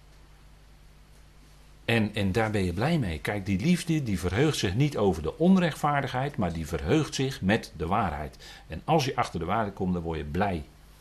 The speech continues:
Dat is altijd zo. Dat geeft vreugde. En dat is, dat heeft alles te maken met de liefde. Nou, de liefde, alles geeft zij op. Alles gelooft zij.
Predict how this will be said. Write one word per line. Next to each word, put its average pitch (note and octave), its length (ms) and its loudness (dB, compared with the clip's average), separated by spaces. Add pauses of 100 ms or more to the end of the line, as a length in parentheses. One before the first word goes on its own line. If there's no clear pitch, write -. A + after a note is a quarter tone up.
(320)
Dat - 100 -10
is - 100 -8
altijd G#2+ 400 -4
zo. - 220 -10 (1080)
Dat - 160 -8
geeft F#2 240 -4
vreugde. A#2 400 0 (1000)
En F2 120 -8
dat F#2 140 -2
is, F2 140 -8
dat - 200 -6
heeft F#2 220 -4
alles F2 240 -4
te F#2+ 80 -2
maken E2+ 240 -2
met D#2+ 120 -4
de D#2+ 60 -6
liefde. F2 280 -2
Nou, F2+ 220 0
de F2 60 -4
liefde, C3+ 420 0
alles B2+ 280 0
geeft A#2 260 0
zij A2+ 220 -2
op. C3+ 280 -4 (1300)
Alles C3 280 2
gelooft C3 420 0
zij. C3+ 340 -4